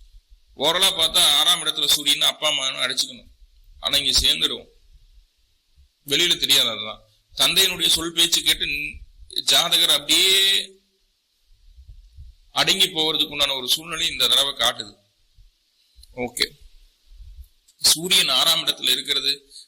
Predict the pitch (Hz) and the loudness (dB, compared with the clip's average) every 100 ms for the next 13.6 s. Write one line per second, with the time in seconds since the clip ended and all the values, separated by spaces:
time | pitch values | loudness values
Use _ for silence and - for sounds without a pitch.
0 | _ 120 143 156 - 175 180 175 135 127 | _ 0 2 2 0 0 0 0 0 -2
1 | 127 127 - _ _ _ 131 - 220 202 | -4 -6 -10 _ _ _ -6 0 2 2
2 | 147 180 - - - - 214 - 147 139 | 0 -2 -2 2 2 2 -2 -6 -6 -6
3 | 143 135 127 170 180 165 151 147 143 120 | -8 -6 -2 -2 -2 -2 -2 -4 -4 -8
4 | 113 117 113 123 156 147 135 120 113 113 | -14 -12 -2 0 2 0 -2 -8 -12 -12
5 | 110 110 110 147 147 117 113 110 113 139 | -10 0 2 2 2 2 0 -2 -6 -8
6 | 143 123 113 110 107 - _ _ _ - | -8 0 2 2 -2 -6 _ _ _ -20
7 | - 143 170 170 135 113 110 107 - 117 | -6 -2 0 0 2 0 0 -4 -6 -6
8 | 139 147 156 156 160 147 131 143 135 135 | -4 0 2 2 2 0 0 2 0 0
9 | - 127 135 131 - 113 104 110 - - | -2 -2 -2 -8 -2 -2 0 -4 -6 -14
10 | _ - 123 147 160 170 165 135 120 120 | _ -4 -2 0 -2 -2 -4 -2 -2 0
11 | 117 113 110 110 107 - - - 143 160 | 0 -2 -8 -10 -20 -6 -2 0 0 0
12 | 73 71 67 120 - 131 120 - 117 113 | -2 -6 -8 -4 -6 -6 -2 2 2 0
13 | 117 - 113 101 - | -4 -20 -16 -16 -16